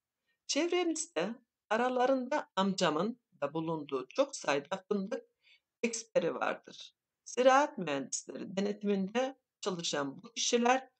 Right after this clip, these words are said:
fındık fidanlarının dikilmesi, toprağın ve fidanların bakımı, ürünün toplanması gibi konularda üreticileri bilgilendirir.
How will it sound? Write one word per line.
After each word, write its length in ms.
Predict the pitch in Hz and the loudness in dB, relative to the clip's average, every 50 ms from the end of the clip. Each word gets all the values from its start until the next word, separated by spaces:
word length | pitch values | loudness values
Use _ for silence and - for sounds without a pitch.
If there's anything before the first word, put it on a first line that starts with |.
| _ _ _ _ _ | _ _ _ _ _
fındık 480 | - 202 190 185 175 240 233 - - - | -4 -2 -2 -2 -4 -6 -8 -8 -10 -12
fidanlarının 800 | 180 - 147 143 143 143 143 131 131 135 139 135 127 117 - - | -8 -4 -4 -4 -2 -2 -4 -4 -4 -4 -4 -4 -6 -8 -10 -14
dikilmesi, 840 | 165 160 - - 151 143 143 143 139 139 - - 196 220 254 269 - _ _ _ _ _ _ _ _ _ - | -18 -14 -8 -8 -6 -6 -6 -6 -6 -6 -4 -2 -2 -2 -2 -4 -10 _ _ _ _ _ _ _ _ _ -2
toprağın 720 | 175 185 185 - - - 202 196 196 214 262 339 359 311 196 | 0 0 0 -2 -4 -2 0 0 2 2 0 0 -2 -4 -4
ve 140 | 190 190 - _ _ _ _ | -6 -6 -8 _ _ _ _
fidanların 800 | - 156 143 151 147 139 139 139 139 135 131 135 135 131 127 117 | -12 -10 -4 -2 -2 -2 -2 -2 -4 -4 -4 -4 -6 -8 -8 -10
bakımı, 640 | - - - - 151 135 151 170 226 262 320 - _ _ _ _ _ _ _ _ _ _ _ _ _ - | -10 -10 -8 -8 -8 -8 -4 -2 -2 -2 -2 -4 _ _ _ _ _ _ _ _ _ _ _ _ _ -4
ürünün 520 | - 185 190 190 208 208 214 254 330 370 - | -2 0 0 2 2 2 2 2 0 -2 -4
toplanması 840 | - - 190 185 185 _ - 175 170 170 165 165 156 151 - - - | -2 0 0 0 -2 _ -2 0 0 0 0 0 -2 -2 -4 -4 -6
gibi 320 | 226 - 247 233 233 233 - | -6 -6 -6 -4 -6 -6 -6
konularda 840 | - 214 214 208 214 214 214 208 214 208 208 - 247 285 311 - - _ _ _ _ - | -4 -4 -2 0 0 2 2 2 2 2 0 0 0 0 0 -2 -8 _ _ _ _ -6
üreticileri 800 | 156 156 170 170 170 - 175 160 - 170 160 170 185 202 226 247 233 | -4 -2 -2 -2 -4 -6 -12 -12 -10 -10 -8 -4 -2 -2 0 -2 -2
bilgilendirir. 1040 | 190 165 151 151 139 143 151 151 147 147 147 143 160 143 135 131 - - - - | -4 -8 -8 -8 -6 -2 2 2 2 2 2 -2 -4 -4 -4 -4 -6 -8 -14 -16